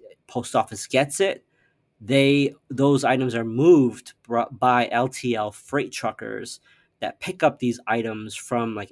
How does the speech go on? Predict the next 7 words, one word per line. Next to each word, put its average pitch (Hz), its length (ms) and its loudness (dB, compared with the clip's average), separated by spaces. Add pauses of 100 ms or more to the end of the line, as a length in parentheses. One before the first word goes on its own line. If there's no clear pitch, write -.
Amazon 110 480 -4
warehouses 98 920 -8
or, 95 200 -18 (240)
uh, 95 180 -12 (340)
third-party 117 460 -2
logistics 104 500 -12
warehouses, 101 800 -4